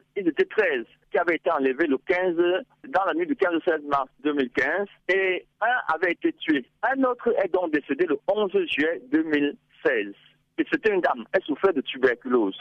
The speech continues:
C'est, ah, c'est sa mort qui a précipité la sortie des, du groupe armé de la brousse,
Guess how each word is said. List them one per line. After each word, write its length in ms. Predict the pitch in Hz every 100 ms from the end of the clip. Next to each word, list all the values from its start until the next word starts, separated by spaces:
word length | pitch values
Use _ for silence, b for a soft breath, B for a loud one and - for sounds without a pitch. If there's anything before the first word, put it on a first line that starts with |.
| - _ _ 208
C'est, 220 | 202 180 -
ah, 180 | 220 202 -
c'est 100 | 175
sa 100 | 170
mort 520 | 190 262 294 320 415 _ _ -
qui 120 | 233
a 100 | - -
précipité 1040 | - 370 - - 160 - 156 - - 233 - -
la 160 | 151 151 - 170
sortie 560 | - - 226 254 320 - _ -
des, 280 | 151 147 - -
du 200 | 139 139
groupe 220 | - 214 -
armé 500 | 143 143 151 196 202 _ _ _ -
de 80 | 151
la 140 | -
brousse, 340 | - - 175